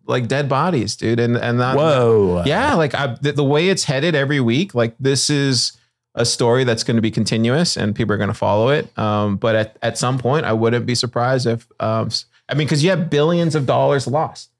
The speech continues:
Speaker 1: uh, and there's no dead bodies that have turned up yet. Like, like, in any situation like this, there's always dead bodies involved. And I'm not trying to throw that out there. I'm just saying, like, s-, just wait and see, man. This is gonna get worse before it gets better.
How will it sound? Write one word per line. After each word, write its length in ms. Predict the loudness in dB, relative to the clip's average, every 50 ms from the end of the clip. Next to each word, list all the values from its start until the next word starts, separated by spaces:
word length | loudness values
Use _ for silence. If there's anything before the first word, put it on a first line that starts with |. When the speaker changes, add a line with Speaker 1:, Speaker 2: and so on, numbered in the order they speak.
| _ _ _ _ _ _ _ _ _ _ -6
Speaker 1:
uh, 320 | -2 0 0 0 0 0 -2
and 260 | -2 -2 0 0 0
there's 200 | 0 0 0 0
no 160 | 0 0 0
dead 240 | 0 0 0 0 0
bodies 300 | 0 2 2 2 2 2
that 60 | 0
have 120 | 0 0 -2
turned 240 | -2 -2 0 0 0
up 140 | 0 0
yet. 280 | 2 2 2 0 -2 -4 -4
Like, 320 | -2 0 0 -2 -2 -6 -14 _ _ _ _ _ _ _ _ _
like, 220 | -4 -4 -4 -4 -4
in 200 | -2 0 0 0
any 340 | 0 0 0 2 2 2 2
situation 600 | 2 2 0 0 2 2 2 2 2 2 2 0 0
like 160 | 0 0 0
this, 160 | -2 -2 0
there's 160 | 0 0 2
always 280 | 2 2 2 2 0 0
dead 200 | 0 0 0 2
bodies 280 | 2 2 2 0 0
involved. 460 | -2 -2 -2 -2 -2 -2 -2 -6 _ _ _ _ _ _ _ -4
And 60 | -2
I'm 60 | 0
not 180 | 0 -2 -2 -2
trying 220 | -2 -2 -2 0
to 80 | -2 -2 -4 -6 -4
throw 200 | 0 0 2 2
that 140 | 2 2 2
out 260 | 2 0 0 0 0
there. 180 | 0 2 2
I'm 140 | 2 0 0
just 120 | -2 -2 -2
saying, 220 | -2 0 0 0
like, 320 | 0 0 -2 -2 -6 -12 -20 _ _ _ _ _ _ _
s-, 180 | -8 -8 -8 -8
just 200 | -8 -8 -10 -6
wait 240 | -4 -2 0 0 0
and 140 | 0 0 0
see, 260 | -2 -2 -2 -2 -2
man. 240 | -2 -2 -2 -2 -2
This 160 | -2 -2 -2
is 260 | -2 -2 -2 -4 -6 -10 _ _ _ _ _ _ -6
gonna 140 | -4 -2
get 180 | -2 -2 -2 -2
worse 300 | -2 -2 0 0 -2 -4
before 300 | -6 -6 -4 -4 -4 -2
it 40 | -2
gets 180 | -4 -6 -8 -8
better. 380 | -8 -6 -6 -4 -4 -6 -6